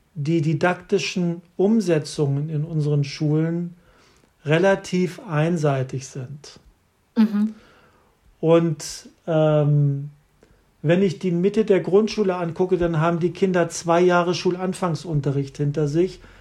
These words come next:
Speaker 1: in der Regel aus der Hand einer Lehrkraft mit einer Didaktik.
Speaker 2: Mhm.
Speaker 1: Und, ähm,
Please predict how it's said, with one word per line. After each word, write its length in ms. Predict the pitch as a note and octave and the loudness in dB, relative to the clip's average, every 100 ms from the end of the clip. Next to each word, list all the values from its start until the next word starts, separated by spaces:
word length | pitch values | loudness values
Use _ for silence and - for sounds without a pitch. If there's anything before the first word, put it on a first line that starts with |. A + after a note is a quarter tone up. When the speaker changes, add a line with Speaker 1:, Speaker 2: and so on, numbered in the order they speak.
| - - | -20 -8
Speaker 1:
in 140 | F3 D#3+ | 0 4
der 160 | D#3+ | 4
Regel 540 | D3 E3+ G3 G#3 G#3+ B3+ | 6 6 6 4 2 -4
aus 220 | F#3+ E3 | -4 -4
der 160 | - D3+ | -2 -2
Hand 240 | D#3+ E3+ | -2 -4
einer 400 | - G3 E3 F3 | -6 -4 -2 0
Lehrkraft 640 | D#3+ E3 F3 - F3+ F3 - | 0 0 0 -4 -8 -6 -6
mit 140 | D3+ | -6
einer 340 | G3 D#3+ E3 D3+ | -2 -2 -2 -2
Didaktik. 840 | D#3 D#3+ D#3+ - C#3 C3 - - _ _ _ _ _ - | -2 -4 -6 -8 -14 -14 -18 -20 _ _ _ _ _ -6
Speaker 2:
Mhm. 340 | G3+ G3 G#3+ G#3 _ _ _ - _ _ _ _ _ _ _ - | -4 -4 -8 _ _ _ _ -20 _ _ _ _ _ _ _ 2
Speaker 1:
Und, 680 | E3 E3+ E3 - - - C#4 - | 4 4 0 -4 -12 -14 -18 -6
ähm, 880 | E3 D#3 D3+ D3+ D3 D3 D3 C#3+ | 0 2 2 2 2 2 2 0